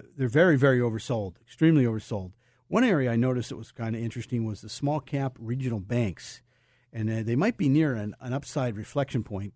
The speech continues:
I'll, I'll see. Now, finally, we talk, we've talked about growth versus value, and I've been talking about it for a year <laughs> now. And, uh, you know, I, I was into a lot of the software stocks earlier this year. I, I am, I am no longer in them.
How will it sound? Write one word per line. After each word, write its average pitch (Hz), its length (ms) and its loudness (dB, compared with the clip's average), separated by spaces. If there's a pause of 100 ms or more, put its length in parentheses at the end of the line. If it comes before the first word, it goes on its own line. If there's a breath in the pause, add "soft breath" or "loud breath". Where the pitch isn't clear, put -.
I'll, 117 240 -8
I'll 123 60 -14
see. 104 440 -4 (540)
Now, 120 120 -2
finally, 190 420 2
we 123 140 -2
talk, 180 240 4
we've 147 120 0
talked 208 160 2
about 143 160 4
growth 156 260 4
versus 127 200 0
value, 143 460 2
and 104 80 -2
I've - 100 -4
been 127 100 -2
talking 240 220 6
about 135 140 6
it - 20 0
for 131 140 0
a 127 40 2
year 165 200 6
<laughs> 156 180 2
now. 127 220 6 (440 loud breath)
And, 117 380 2
uh, 107 280 2 (1080 soft breath)
you 151 140 2
know, 131 320 4
I, 143 160 -6
I 139 140 0
was 170 280 2
into 165 200 2
a - 20 -2
lot 147 160 2
of 135 40 2
the 131 60 0
software 127 400 2
stocks 113 320 -2
earlier 147 380 0
this 104 200 -6
year. 104 280 -10 (120)
I, 117 200 -8
I 117 140 -8
am, 117 220 -4 (160)
I 123 120 -4
am 110 100 -2
no 120 120 2
longer 127 340 4
in 143 140 8
them. 107 260 2